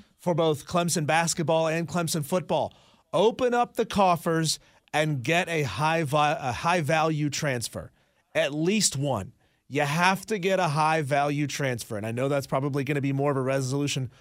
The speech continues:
towards basketball. There's gonna be more of a willingness to do it in basketball than in football, but you have to get at least one high value transfer.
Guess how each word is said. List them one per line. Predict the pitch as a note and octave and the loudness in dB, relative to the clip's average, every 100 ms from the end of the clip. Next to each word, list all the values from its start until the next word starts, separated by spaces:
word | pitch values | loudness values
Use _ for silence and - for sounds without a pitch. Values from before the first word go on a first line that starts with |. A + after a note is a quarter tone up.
| _ _ | _ _
towards | C3 C3 G2 | -2 -2 -2
basketball. | B2+ D3 - E3+ E3 F3 | 0 0 0 -4 -2 -2
There's | E3 A#2+ | -2 -4
gonna | C#3 | -4
be | B2+ | -4
more | B2+ B2+ | -2 -2
of | A2 | -2
a | |
willingness | G#2 C3 D#3+ E3 D#3+ | -2 0 0 0 -2
to | D#3 | -4
do | C3+ D#3 | -2 0
it | E3 - _ _ - | 0 -4 _ _ -8
in | C#3 | -4
basketball | C3+ D3 D#3+ - C#3 D#3+ D#3+ | 0 0 0 -4 -2 0 0
than | D3+ C#3 | 0 -2
in | B2 | -6
football, | - D#3+ D#3+ F#3+ G3+ G3+ _ _ - | -6 -4 -2 0 0 -2 _ _ -6
but | C#3 | -4
you | C#3+ | -2
have | B2+ D3 F#3+ - | 0 2 2 0
to | F3+ | -4
get | D3+ D#3+ C#3+ _ | 0 0 -2 _
at | C3+ | -8
least | C3+ D#3 C#3+ | -4 -4 -4
one | G#2 B2+ F3 E3+ A#2+ B2 - _ _ | -6 -4 0 0 0 -4 -8 _ _
high | - D3+ D#3+ | -4 0 2
value | D3+ D3+ D3 C#3 | 2 0 0 -2
transfer. | C3+ C#3+ A#2 G#2+ - - | -4 -4 -4 -6 -10 -18